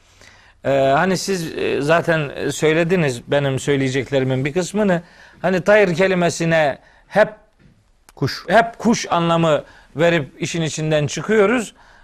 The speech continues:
Speaker 1: Ee, buna pek mecbur değiliz. Ama bir hata yapılıyor.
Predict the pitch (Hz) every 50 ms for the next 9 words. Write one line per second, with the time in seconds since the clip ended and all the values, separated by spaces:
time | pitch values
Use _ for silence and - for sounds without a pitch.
0 | _ - - 151 156 151 151 156 151 131 127 80 76 104 107 143 165 175 190 202
1 | 214 226 220 - - 214 208 202 202 202 196 165 180 202 220 196 190 220 208 160
2 | 147 226 254 - - - - - - - - _ _ - - - _ - 202 233
3 | 247 214 165 151 - - 269 294 262 - 226 214 226 214 214 214 196 175 143 123
4 | - 123 104 104 92 85 80